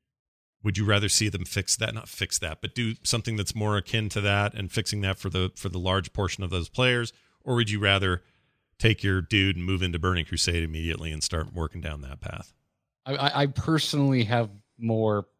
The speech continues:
Speaker 2: nostalgia for Burning Crusade, so I'm gonna have a very
Speaker 1: Uh-huh.
Speaker 2: biased answer to that, which is I would rather go play Burning Crusade. Um, but I, I would really like them to rethink, uh, the, the,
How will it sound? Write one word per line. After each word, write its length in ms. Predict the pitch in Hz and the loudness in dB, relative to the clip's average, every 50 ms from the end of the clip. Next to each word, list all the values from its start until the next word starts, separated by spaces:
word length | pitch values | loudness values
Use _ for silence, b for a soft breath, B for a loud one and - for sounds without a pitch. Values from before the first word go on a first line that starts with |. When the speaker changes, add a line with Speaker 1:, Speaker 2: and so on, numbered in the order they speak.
| _ _ _ | _ _ _
Speaker 2:
nostalgia 540 | 113 101 - - - 120 107 104 92 104 98 | -14 -12 -12 -4 0 2 2 2 0 -2 -6
for 100 | - - | -6 -6
Burning 220 | 92 101 95 92 85 | -8 -6 -6 -6 -6
Crusade, 440 | - 92 - - 98 90 87 85 | -10 -12 -8 -6 -6 -6 -6 -10
so 120 | - - 95 | -10 -10 -8
I'm 80 | 90 | -8
gonna 120 | 92 90 90 | -8 -8 -8
have 140 | 92 92 90 | -8 -8 -10
a 60 | 87 | -8
very 400 | - 98 92 90 87 87 85 _ _ _ _ _ _ _ _ _ _ _ - | -6 -6 -4 -4 -6 -8 -12 _ _ _ _ _ _ _ _ _ _ _ -2
Speaker 1:
Uh-huh. 40 | |
Speaker 2:
biased 540 | - 104 98 95 92 87 85 - - - - - _ _ _ _ _ _ | 0 0 0 0 -2 -4 -6 -8 -12 -14 -18 -20 _ _ _ _ _ _
answer 280 | - 120 117 107 - 104 | 0 0 0 0 0 -2
to 80 | 107 101 | -2 -2
that, 180 | 101 95 95 92 | 0 0 -2 -2
which 180 | 95 92 - | -4 -6 -4
is 120 | 98 90 92 | -6 -2 -2
I 80 | 95 98 | -2 -2
would 120 | 95 87 | -2 -2
rather 220 | 98 95 90 95 90 | -2 -2 -2 -2 -4
go 100 | 95 92 | -6 -6
play 160 | - 104 101 | -4 -4 -4
Burning 240 | 92 101 101 95 90 | -2 -2 -4 -4 -6
Crusade. 320 | 98 92 - 139 156 165 - b b b b b b b b b b _ - | -8 -2 2 2 2 2 0 b b b b b b b b b b _ -6
Um, 540 | 107 104 101 95 95 90 87 87 85 82 - _ _ _ _ _ _ - | -2 0 0 0 -2 -4 -6 -8 -10 -14 -16 _ _ _ _ _ _ -2
but 320 | 120 110 101 95 - _ _ _ _ _ _ - | 0 2 2 2 0 _ _ _ _ _ _ -4
I, 200 | 104 104 101 90 87 _ _ - | -2 -2 -2 -2 -6 _ _ -6
I 80 | 110 107 | -2 -2
would 180 | 101 101 92 85 87 _ _ _ _ - | -2 -2 -4 -6 -8 _ _ _ _ -6
really 240 | 104 98 101 95 | -4 -4 -2 -4
like 280 | 90 95 95 95 95 - | -4 0 0 0 0 0
them 200 | - 98 92 92 - | -2 -4 -4 -4 -6
to 280 | - 104 98 98 98 95 92 | -4 -2 -2 -2 -2 -2 -2
rethink, 520 | 101 104 104 104 92 - 123 123 131 120 - - - - _ _ _ _ _ _ _ - | 0 0 2 0 2 2 2 2 2 2 -4 -14 -20 -20 _ _ _ _ _ _ _ -12
uh, 340 | 58 58 57 55 - - - - - - - _ _ _ _ _ _ 123 | -8 -8 -8 -8 -10 -12 -16 -18 -20 -20 -20 _ _ _ _ _ _ _
the, 220 | 127 123 123 113 110 - _ _ _ _ _ - | -6 -4 -4 -4 -6 -14 _ _ _ _ _ -6
the, 160 | 113 110 107 | -4 -4 -4